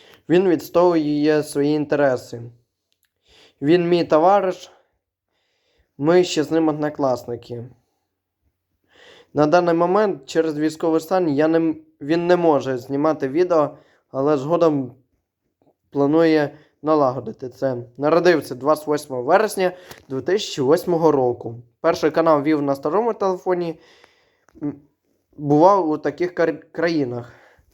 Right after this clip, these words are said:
Болгарія, Польща, Чехія. Улюблені ігри: Garden of Banban. Улюблені напої: е, це мохіто, лимонад, квас, вода.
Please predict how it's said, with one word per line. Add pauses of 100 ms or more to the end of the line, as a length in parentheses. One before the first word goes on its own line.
(240)
Болгарія, (120)
Польща, (100)
Чехія. (280)
Улюблені
ігри: (480)
Garden
of
Banban. (840)
Улюблені
напої: (800)
е,
це
мохіто,
лимонад, (240)
квас,
вода.